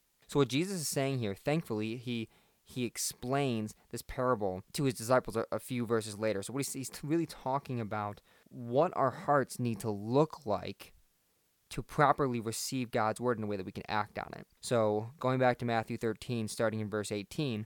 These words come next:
Jesus says, "So listen to the parable of the sower. When anyone hears the word about the kingdom and doesn't understand it, the evil one comes and snatches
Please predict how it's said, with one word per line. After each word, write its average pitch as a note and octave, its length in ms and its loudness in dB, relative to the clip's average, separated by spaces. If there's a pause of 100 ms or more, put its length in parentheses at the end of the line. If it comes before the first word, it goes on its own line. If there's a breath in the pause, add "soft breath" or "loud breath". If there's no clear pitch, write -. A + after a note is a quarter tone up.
(100)
Jesus A#2+ 320 -2
says, A2 360 2 (520 soft breath)
"So - 160 0
listen C#3 320 2
to F#3+ 40 2
the F#3+ 80 0
parable A2+ 380 2
of G2+ 80 0
the G#2+ 60 -6
sower. - 420 -4 (160)
When A#2 240 0
anyone D3 320 4
hears C3 380 0
the C3 80 2
word F#2+ 320 0
about G#2 160 0
the - 80 -10
kingdom F#2 480 -6
and G#2+ 120 -4
doesn't G#2+ 240 0
understand G#2+ 540 -2
it, F2+ 160 -6
the A2+ 160 -4
evil C#3 300 0
one F3 240 2
comes G2+ 360 -2
and A2+ 140 -8
snatches A#2 560 -4